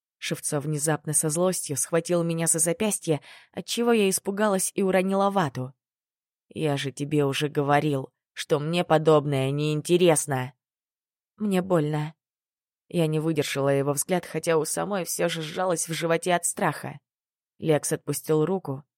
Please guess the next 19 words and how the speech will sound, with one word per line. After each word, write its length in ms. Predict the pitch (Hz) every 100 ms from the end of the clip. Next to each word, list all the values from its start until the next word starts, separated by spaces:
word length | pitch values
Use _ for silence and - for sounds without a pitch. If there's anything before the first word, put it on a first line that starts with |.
| -
но 160 | 190
не 120 | 185 190
взгляд. 480 | 175 - 127 - _ _ _ _ _ -
Я 280 | 180 170
отодвинулась 720 | 165 170 170 175 220 180 151 -
подальше 500 | 165 160 147 - 156
на 100 | 147
своём 340 | - 151 151
сиденье. 680 | - 175 170 160 139 131 135 _ -
Не 160 | 190
стоило 540 | 170 - 175 147 135 135
забывать, 480 | 170 143 151 160 -
кто 340 | - 185 190
он 120 | 170
и 180 | 160 170
как 240 | - 190 -
ко 120 | -
мне 260 | 165 170 170
относится. 800 | 165 - 156 - - - 135 131